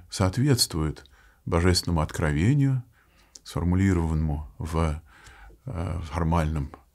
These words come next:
нашем предании православном, э, там нет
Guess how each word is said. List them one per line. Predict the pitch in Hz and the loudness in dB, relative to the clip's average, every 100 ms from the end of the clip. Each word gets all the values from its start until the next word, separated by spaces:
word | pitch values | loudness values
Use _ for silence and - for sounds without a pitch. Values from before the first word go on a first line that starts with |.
| _ _ - | _ _ -14
нашем | - 78 - 85 | -6 -6 -6 -8
предании | - 90 76 80 107 139 139 127 - _ _ _ | -2 0 0 2 2 2 0 -4 -10 _ _ _
православном, | - 104 110 - 101 101 104 120 - - - - - _ | -4 -2 -2 -2 -2 -2 -6 -8 -14 -20 -20 -20 -20 _
э, | - 101 90 90 | -8 -2 -2 -2
там | - 143 135 117 | 0 0 2 4
нет | 123 120 - | 4 2 -2